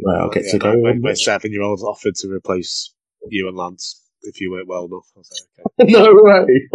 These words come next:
Speaker 2: So, yeah, Isaac, Isaac, you can, yeah, do, do the prediction.
Speaker 1: I mean, Lance would prefer that. I know Lance can listen to this, and Lance would be like, "Oh, it'd be better than George, wouldn't it?" And, it would be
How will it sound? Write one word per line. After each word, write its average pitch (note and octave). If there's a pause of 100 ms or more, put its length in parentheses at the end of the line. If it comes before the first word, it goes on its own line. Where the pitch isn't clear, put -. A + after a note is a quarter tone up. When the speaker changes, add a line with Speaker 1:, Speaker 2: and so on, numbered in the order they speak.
(140)
Speaker 2:
So, -
yeah, G2 (300)
Isaac, -
Isaac, G#2+
you A2+
can, G2+
yeah, F#2 (200)
do, G2
do G2+
the G2
prediction. G2
Speaker 1:
I D#3+
mean, C#3+
Lance D#3+
would A2
prefer G#2+
that. F#2+
I G#2
know A#2
Lance -
can G2
listen G2
to G2+
this, F#2
and G2+
Lance G#2
would -
be G2
like, G2
"Oh, A2
it'd G#2+
be -
better G#2+
than G2+
George, A2+
wouldn't A#2+
it?" F#2+ (160)
And, -
it C3
would F3+
be F#3